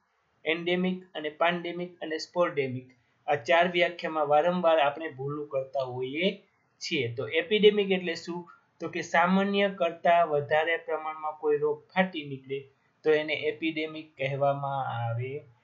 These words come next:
છે. એક જ જગ્યાએ એક જ સમયે ઘણા બધા કેસો જોવા મળે.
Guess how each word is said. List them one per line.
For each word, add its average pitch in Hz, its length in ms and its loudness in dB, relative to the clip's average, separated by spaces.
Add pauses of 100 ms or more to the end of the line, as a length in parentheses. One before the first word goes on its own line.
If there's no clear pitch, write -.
(200)
છે. 143 340 -6 (340)
એક 175 240 0
જ 185 180 2
જગ્યાએ 165 480 0
એક 160 340 -2
જ 190 140 4
સમયે 156 640 -2
ઘણા 151 360 0
બધા 151 320 0
કેસો 139 520 -6
જોવા 123 360 -4
મળે. 117 400 -4